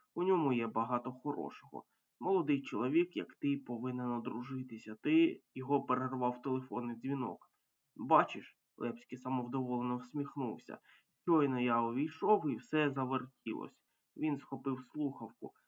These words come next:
«Управління поліції. Детектив першого ступеня Лепський слухає». Джейкобі сховав посмішку. «Покличте мені сержанта Бейглера», — рявкнув чоловічий голос.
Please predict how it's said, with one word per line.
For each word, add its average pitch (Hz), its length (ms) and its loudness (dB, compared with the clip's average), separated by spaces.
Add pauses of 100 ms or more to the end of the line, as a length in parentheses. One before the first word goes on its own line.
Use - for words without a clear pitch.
(120)
«Управління 160 680 6
поліції. 131 640 0
Детектив 151 580 0
першого 139 460 0 (140)
ступеня 151 520 -2
Лепський 143 420 0
слухає». 110 600 -6 (680)
Джейкобі 165 580 0
сховав 117 640 0
посмішку. - 680 -14 (400)
«Покличте 226 500 2
мені 190 200 2
сержанта 160 560 0
Бейглера», — 117 720 2
рявкнув 139 440 2 (100)
чоловічий 127 480 -2
голос. 127 420 -2